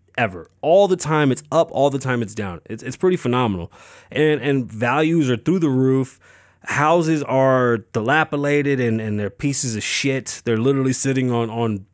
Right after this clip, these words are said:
you know, hundred and twenty year old sticks, and, and they're sold for millions and millions of dollars because of a decent view. And, and that's fine. I'm completely, I'm aware of location, but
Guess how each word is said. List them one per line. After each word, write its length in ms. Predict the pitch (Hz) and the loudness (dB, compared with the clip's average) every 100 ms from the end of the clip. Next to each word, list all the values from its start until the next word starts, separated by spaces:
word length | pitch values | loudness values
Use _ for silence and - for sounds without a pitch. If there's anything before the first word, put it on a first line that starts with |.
| _ _ _ - | _ _ _ -8
you 140 | 131 | -2
know, 300 | 127 110 104 - | 0 0 -4 -8
hundred 520 | - - 139 156 147 | -14 -4 0 0 0
and 180 | 135 110 | 0 -2
twenty 280 | - 151 147 | -2 -2 -2
year 320 | 139 139 139 | -2 0 2
old 400 | 135 131 110 - | 2 0 -4 -10
sticks, 680 | - - - 143 135 - - - - - - | -8 -6 0 0 0 -4 -6 -12 -20 -20 -14
and, 320 | - 123 113 | -4 -2 0
and 220 | 117 120 | 0 0
they're 100 | 117 | 0
sold 340 | 113 - 135 135 | 2 2 2 2
for 140 | 127 | 2
millions 520 | 120 127 143 160 151 | 4 6 4 4 2
and 120 | 131 127 | 2 2
millions 340 | 135 135 123 | 2 2 0
of 100 | 117 | 0
dollars 400 | 107 117 117 113 | -2 0 0 -2
because 300 | 98 101 113 | -4 -4 -2
of 100 | 110 | -2
a 60 | 107 | -2
decent 460 | 104 120 110 110 | 0 0 -2 -4
view. 320 | 95 107 104 | -2 0 2
And, 100 | 101 98 - - | 0 -4 -12 -8
and 120 | 254 | -4
that's 160 | 254 - | -2 -2
fine. 320 | - 139 135 | 0 2 2
I'm 80 | 131 | 0
completely, 640 | 135 127 160 160 135 107 - - - | -2 -2 0 2 0 -2 -10 -14 -4
I'm 180 | 156 | 2
aware 300 | 160 123 143 | 2 4 2
of 80 | 139 | 2
location, 640 | 113 107 - 120 139 - 95 | 2 -2 -2 -2 -2 -2 -6
but 320 | 104 101 95 | -2 -2 -2